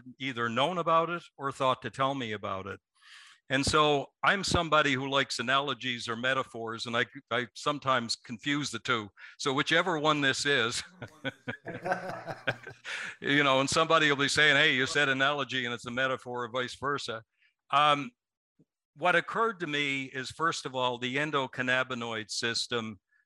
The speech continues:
is literally, uh, a bridge between mind and body. Because if you think about where all the receptors are,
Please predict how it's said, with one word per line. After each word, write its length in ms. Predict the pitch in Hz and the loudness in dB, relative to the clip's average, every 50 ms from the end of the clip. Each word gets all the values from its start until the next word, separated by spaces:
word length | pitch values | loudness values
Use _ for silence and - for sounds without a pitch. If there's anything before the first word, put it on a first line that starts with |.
| _ - | _ -8
is 320 | - 135 131 123 110 - | -2 -2 -2 -2 -2 -6
literally, 840 | 139 135 147 156 151 156 139 135 123 120 120 117 117 120 117 107 101 _ _ _ _ _ _ _ _ _ _ - | -2 2 2 2 2 2 2 0 0 0 0 0 0 0 -2 -4 -8 _ _ _ _ _ _ _ _ _ _ -4
uh, 260 | - 120 120 123 120 110 | 0 2 2 2 2 0
a 100 | 123 120 | -2 -8
bridge 400 | 110 127 135 147 151 139 - - | -6 -2 0 0 0 0 -4 -8
between 480 | - 135 123 - - 131 127 131 127 120 | -8 -10 -10 -8 -6 -4 -2 -2 0 0
mind 360 | 120 117 120 123 120 117 110 | 2 2 4 4 2 2 -2
and 160 | 110 107 107 | -4 -4 -2
body. 480 | 98 113 113 110 104 101 98 95 104 101 _ _ _ _ _ _ _ _ - | 0 2 2 2 2 0 -4 -14 -16 -20 _ _ _ _ _ _ _ _ -10
Because 360 | 123 117 - 131 131 120 110 | -6 -2 2 2 2 2 0
if 80 | 131 120 | 0 0
you 100 | 135 127 | 0 0
think 240 | - 170 175 180 | 0 0 -2 -2
about 340 | - 160 135 143 139 139 131 | -2 0 2 2 2 2 0
where 200 | 131 131 127 123 | -2 -2 0 2
all 200 | 131 143 139 143 | 2 2 2 0
the 100 | 139 135 | -2 -6
receptors 760 | 120 131 135 - - 135 139 - - - 123 123 120 110 - | -8 -8 -6 -4 0 0 -2 -2 -4 -10 -12 -10 -8 -6 -2
are, 360 | 127 120 120 117 117 117 117 | 0 2 2 4 2 2 0